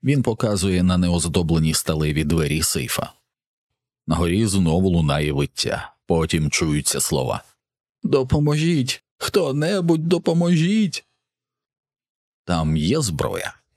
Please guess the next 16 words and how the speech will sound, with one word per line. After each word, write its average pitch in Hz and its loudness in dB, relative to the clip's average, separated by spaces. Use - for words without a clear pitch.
Нік 104 2
більше 101 2
не 101 2
головний, 110 0
не 90 2
най-найкращий 76 0
господар, 82 0
який 80 0
вітав 82 0
Біллі 80 2
з 78 -2
розпростертими 80 -2
обіймами 80 2
п'ять 82 0
місяців 78 0
тому. 82 0